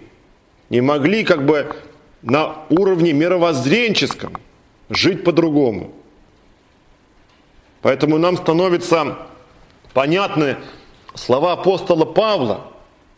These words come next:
который говорит в одном из посланий, что уже не я живу, не я живу, но живет во мне Христос. Живет во мне Христос.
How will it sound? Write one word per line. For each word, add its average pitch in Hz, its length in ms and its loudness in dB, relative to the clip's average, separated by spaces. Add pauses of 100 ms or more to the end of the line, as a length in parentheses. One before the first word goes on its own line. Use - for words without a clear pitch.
(320)
который 120 260 0
говорит 156 460 2
в - 20 2
одном 147 260 2
из 147 100 -6
посланий, 139 480 0
что 139 420 0 (280)
уже 131 340 2
не 165 140 2
я 175 380 2
живу, 160 540 0 (680)
не 107 100 -4
я 175 240 2
живу, 120 320 -2 (400)
но 160 280 2
живет 151 600 0
во 143 160 0
мне 143 260 2
Христос. 127 680 -2 (1080)
Живет 135 560 2
во 170 140 2
мне 175 220 0
Христос. 147 680 -2